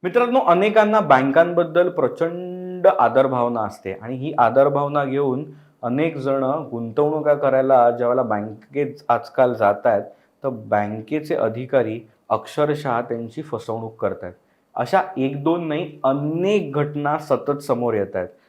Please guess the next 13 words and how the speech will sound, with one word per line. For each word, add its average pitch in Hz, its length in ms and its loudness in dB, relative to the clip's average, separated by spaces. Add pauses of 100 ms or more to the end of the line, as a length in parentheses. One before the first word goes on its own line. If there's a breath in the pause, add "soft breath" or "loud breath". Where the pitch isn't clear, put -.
(120)
आणि 117 240 -6
अशा 110 300 0 (140)
घटनांना 127 640 -2
आता 131 240 0
मीडिया 120 420 0
अटेन्शन 127 500 -2
देखील 123 300 -6
मिळायला 107 320 -8
लागलेलं 98 380 -8
आहे. 98 80 -16 (380 soft breath)
मित्रांनो, 131 680 -2
लक्षात 117 400 -2
घ्या 120 300 -2